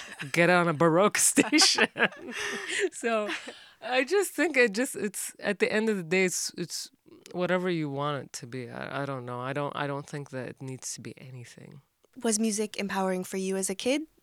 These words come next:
Speaker 2: Like, when you think back to these experiences you were having listening to gangster rap by yourself?
Speaker 1: Oh my God, yes. I mean, I feel like I definitely had a lot of traumas as a, as a child and as an adolescent, so I needed to zone out,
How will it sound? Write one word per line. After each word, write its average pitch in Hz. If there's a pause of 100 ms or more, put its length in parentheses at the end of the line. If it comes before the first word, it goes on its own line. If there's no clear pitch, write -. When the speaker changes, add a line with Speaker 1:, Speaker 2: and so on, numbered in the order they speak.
(160)
Speaker 2:
Like, 208
when 214
you 202
think 196
back 196
to 185
these 185 (100)
experiences 180
you 175
were 175
having 175 (160)
listening 180
to -
gangster 165
rap 160
by -
yourself? 180
Speaker 1:
Oh 381
my 359
God, 302
yes. 190
I 190
mean, 196
I 175
feel 214
like 180 (1500)
I 208
definitely 247
had 247
a 220
lot 196
of 190
traumas 185
as 165
a, 151 (120)
as 151
a 143
child 139
and 135 (380)
as 127
an 127
adolescent, 131
so -
I 139
needed 135
to -
zone 120
out, 120